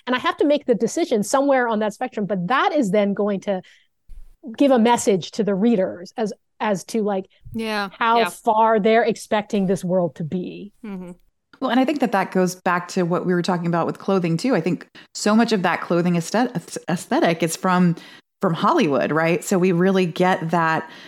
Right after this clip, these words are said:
Speaker 3: that Hollywood vibe of what clothes should look like in a fantasy, just like we get the vibe of what a Cylon or a replicant is supposed to be, and that those are sort of little anchor points for readers to kind of go, "Okay, I can relax my brain and I know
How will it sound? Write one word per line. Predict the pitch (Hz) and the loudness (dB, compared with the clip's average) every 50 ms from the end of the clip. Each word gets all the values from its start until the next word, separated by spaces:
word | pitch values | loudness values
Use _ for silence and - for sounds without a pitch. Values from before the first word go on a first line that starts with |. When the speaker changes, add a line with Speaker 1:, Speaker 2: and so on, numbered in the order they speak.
| - - _ _ | -20 -20 _ _
Speaker 3:
that | 220 190 175 165 - | -2 0 0 0 -2
Hollywood | 165 - - 190 196 220 226 220 196 185 185 170 | -2 -2 0 2 2 4 4 4 4 4 2 2
vibe | 160 147 180 160 185 190 185 | 0 0 0 0 2 2 2
of | 175 170 156 156 | 2 0 0 0
what | 156 170 160 - - - - | 0 0 0 0 -4 -10 -20
clothes | - - - 190 175 170 - | -12 -4 0 2 2 2 2
should | - 170 | 0 0
look | 165 165 170 | -2 -2 0
like | - 165 160 | 0 0 0
in | 165 160 | 0 0
a | 165 | 0
fantasy, | 160 - 165 160 160 160 165 - 165 160 165 | 0 0 0 0 0 0 0 -2 -2 0 0
just | 156 180 190 185 - | 0 0 -2 0 0
like | 208 196 - | 0 0 0
we | 165 190 | 0 -2
get | 165 151 - 185 180 185 | 0 0 0 0 0 0
the | - 170 | 0 0
vibe | 156 175 170 170 170 160 | 0 2 2 2 2 2
of | 165 160 151 | 0 0 0
what | 151 165 170 165 - - - - - - _ | 0 0 0 0 -2 -4 -10 -18 -20 -12 _
a | 175 | -6
Cylon | - - 202 180 170 170 160 165 160 160 160 156 160 | -2 0 0 2 2 2 2 2 2 2 2 2 2
or | 156 151 147 | 0 0 2
a | 147 165 160 165 | 2 2 0 0
replicant | 165 - 175 165 - 180 165 | 0 -2 -2 -2 0 0 0
is | 165 165 | 0 0
supposed | - 180 - 180 165 165 - | 0 0 0 0 0 0 -2
to | 170 | -2
be, | 160 196 214 202 180 | 0 2 2 2 2
and | 175 175 | 2 2
that | 170 160 - - | 0 0 0 0
those | 180 180 165 | 0 0 0
are | - - 180 185 180 185 180 | 0 0 0 2 2 0 0
sort | - 180 170 | 0 0 0
of | 165 160 147 - _ _ _ _ _ _ _ | 0 0 -2 -6 _ _ _ _ _ _ _
little | - 185 175 139 - | -2 -2 -2 0 2
anchor | 220 254 247 254 240 | 2 4 4 2 2
points | 240 - 190 185 180 - | 2 0 0 0 0 -2
for | - 185 180 | -2 -2 0
readers | 170 170 165 170 160 165 - | 2 2 2 2 0 0 -2
to | 170 | -2
kind | - 180 165 | -2 0 0
of | 160 156 | 0 0
go, | 160 - - | 0 0 0
"Okay, | 165 165 - 165 127 98 | 0 0 0 0 0 0
I | 101 160 | 0 0
can | 160 - 180 | 0 0 0
relax | 165 156 156 160 151 156 - - | 2 2 2 2 0 -2 -2 -2
my | 165 160 | -2 -2
brain | 151 190 220 214 202 190 175 | 0 2 2 2 2 2 2
and | 170 | 2
I | 165 160 | 2 0
know | 160 160 156 151 156 156 151 | 2 2 2 2 2 0 -2